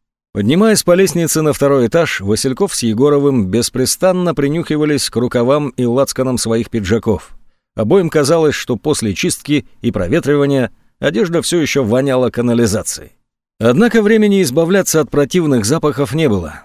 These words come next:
Следовало срочно доложить комиссару о новых фактах, полученных в ходе оперативных действий.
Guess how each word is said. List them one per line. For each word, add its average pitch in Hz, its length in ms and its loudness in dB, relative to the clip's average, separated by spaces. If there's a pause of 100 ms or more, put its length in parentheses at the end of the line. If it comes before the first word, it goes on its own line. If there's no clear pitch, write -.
Следовало 143 520 0
срочно 143 460 0
доложить 123 440 0
комиссару 123 580 0
о 120 120 0
новых 107 280 -2
фактах, 131 520 -2
полученных 139 580 -2
в - 60 -20
ходе 139 260 0
оперативных 117 720 -2
действий. 95 460 -4